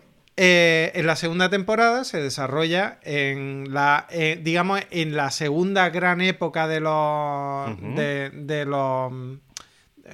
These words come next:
Speaker 1: era espacial, eh,
Speaker 2: Ujú.
Speaker 1: que es la e-, la era de los transbordadores,
Speaker 2: Ujú.
Speaker 1: y en los años ochenta.
Speaker 2: Ujú.
Speaker 1: Y el, y entonces, que la verdad, aquí esto no es spoiler, es un gustazo,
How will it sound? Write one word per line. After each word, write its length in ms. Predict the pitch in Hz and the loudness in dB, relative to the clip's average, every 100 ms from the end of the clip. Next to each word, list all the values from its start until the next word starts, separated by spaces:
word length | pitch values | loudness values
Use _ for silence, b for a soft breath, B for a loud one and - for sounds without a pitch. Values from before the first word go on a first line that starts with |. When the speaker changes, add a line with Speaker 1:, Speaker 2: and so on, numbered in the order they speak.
| 107 175 | -6 4
Speaker 1:
era 240 | 185 180 | 6 6
espacial, 720 | 165 170 147 - 190 208 302 - 143 | 4 -2 -2 4 4 4 0 -14 -10
eh, 200 | 139 139 | -6 -4
Speaker 2:
Ujú. 80 | 104 | -4
Speaker 1:
que 260 | 139 139 160 | -2 0 0
es 60 | |
la 220 | 165 147 | 2 0
e-, 240 | 147 151 165 | 0 -2 -2
la 200 | 147 143 | 0 2
era 200 | 160 160 | 2 2
de 80 | 156 | 2
los 160 | 151 | -2
transbordadores, 800 | 151 160 165 180 196 202 220 226 277 b 110 | -2 -2 -2 0 2 2 2 -2 -8 b -16
Speaker 2:
Ujú. 360 | 90 92 139 - _ _ _ _ - | -16 -16 -18 -20 _ _ _ _ 2
Speaker 1:
y 1200 | 180 170 160 156 151 147 143 139 135 131 131 127 | 6 6 6 4 4 2 0 0 -4 -4 -6 -6
en 200 | 151 147 | -2 0
los 120 | 143 143 | 0 -2
años 260 | 131 123 | -4 -8
ochenta. 560 | 110 123 113 113 233 - b b - | -8 -10 -8 -8 -10 -10 b b -18
Speaker 2:
Ujú. 300 | 101 92 110 | -16 -16 -4
Speaker 1:
Y 320 | 180 170 156 | 2 4 4
el, 320 | 147 139 127 - | 4 2 -2 -8
y 380 | - 151 147 147 | -8 -4 0 0
entonces, 580 | 143 139 180 180 208 233 - - 131 - | 0 2 2 4 2 0 -4 -20 -18 -6
que 120 | 139 | -2
la 100 | 120 | 0
verdad, 300 | 127 143 165 | 2 4 4
aquí 260 | 135 139 160 | 2 0 0
esto 200 | 156 170 | 0 -2
no 120 | 156 | -2
es 120 | 156 151 | -2 -2
spoiler, 500 | - 190 165 120 - _ - | 2 2 2 -2 -8 _ -8
es 120 | 139 | -4
un 200 | 151 151 | -4 -2
gustazo, 720 | 147 123 180 180 151 123 | -2 2 2 2 -2 -8